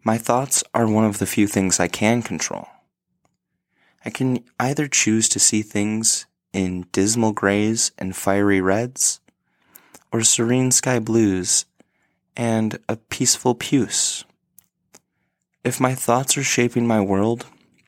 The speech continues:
I need to keep watch over them with the same vigilance that one has with keeping pests from their garden. Knowing that some negative thoughts are impulsive and unable to be eliminated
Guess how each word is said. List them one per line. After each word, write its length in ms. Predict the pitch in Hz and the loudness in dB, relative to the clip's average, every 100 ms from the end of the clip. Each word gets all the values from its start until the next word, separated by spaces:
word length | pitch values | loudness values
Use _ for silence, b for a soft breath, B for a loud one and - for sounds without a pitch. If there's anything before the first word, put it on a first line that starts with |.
| _ _ - | _ _ -8
I 80 | - | -2
need 200 | 113 127 | 0 0
to 80 | 127 | -4
keep 280 | - 131 - | -4 -4 0
watch 300 | 98 101 - | 0 0 -6
over 200 | 71 - | -8 -10
them 260 | - - - _ B B B | -14 -14 -20 _ B B B
with 140 | - 107 | -8 -2
the 100 | 107 | 0
same 380 | - 113 120 131 | 2 2 0 0
vigilance 720 | 117 107 104 87 82 - - - _ _ - | 0 0 0 -2 -2 -2 -2 -6 _ _ -4
that 100 | 98 | -2
one 240 | 107 117 | 2 2
has 500 | 117 117 98 92 - | 2 0 0 0 -4
with 160 | 107 - | -6 -4
keeping 300 | 123 117 117 | -4 -2 -4
pests 420 | - 131 - - | -2 -2 -2 -4
from 240 | - 98 | -4 0
their 160 | 98 98 | 2 2
garden. 420 | 110 123 127 - - _ _ _ _ b b b b b b b b b b - | 0 -2 -2 -8 -18 _ _ _ _ b b b b b b b b b b -2
Knowing 300 | 107 127 139 | 0 0 0
that 160 | 147 | 0
some 260 | - 104 104 | 0 2 2
negative 340 | 101 104 107 | 2 0 -2
thoughts 440 | 104 95 92 98 - | -2 0 0 0 -2
are 60 | |
impulsive 760 | 90 87 95 101 - 127 127 - _ b b b b b | -2 -2 -2 -2 -2 -6 -6 -12 _ b b b b b
and 140 | 95 95 - | -4 -2 0
unable 500 | 113 131 117 117 117 | 0 0 0 0 -2
to 120 | 113 | 0
be 140 | 107 | 2
eliminated 680 | 101 95 104 120 120 127 127 | 2 2 0 2 0 -2 -6